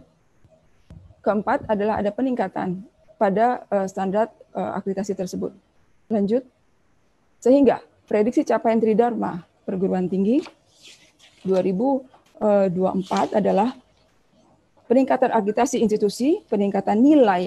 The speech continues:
akreditasi prodi, jumlah dosen, eh, yang S tiga meningkat menjadi tiga dua orang, yang S dua lanjut ke jenjang S tiga, yang mendapat beasiswa menjadi dua puluh orang,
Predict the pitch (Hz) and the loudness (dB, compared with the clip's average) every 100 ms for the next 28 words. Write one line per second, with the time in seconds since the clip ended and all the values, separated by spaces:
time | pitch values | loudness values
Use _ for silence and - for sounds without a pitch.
0 | - 190 196 190 190 - 220 196 175 - | -6 -4 -4 -2 -6 -4 -2 0 -2 -2
1 | 190 180 247 427 - _ _ - 233 226 | -4 0 0 0 -4 _ _ 0 4 4
2 | 202 202 208 196 220 226 - 202 190 190 | 2 0 -2 -2 -2 -4 -4 -2 -2 -2
3 | 185 190 _ 220 208 240 202 190 220 - | -4 -6 _ -6 0 2 4 2 -2 -8
4 | - 190 - 196 196 190 240 214 185 185 | -8 -8 -4 -2 -2 -2 -2 0 0 0
5 | 190 190 175 185 190 196 330 403 _ _ | -2 -2 -2 -2 -2 -2 -2 -4 _ _
6 | _ _ - 208 202 196 - 208 208 254 | _ _ -4 -2 0 -2 -2 -2 2 4
7 | 185 190 190 214 302 208 190 190 196 196 | 4 2 2 0 0 -2 0 -2 -2 -6
8 | - 170 214 427 _ - _ _ - 202 | -6 -2 0 -2 _ -20 _ _ 0 4
9 | 196 185 190 190 247 240 226 202 - 196 | 4 4 2 2 4 6 4 2 -2 0
10 | 185 180 185 185 185 185 185 202 294 | 0 0 0 -2 -2 -4 -2 -2 -2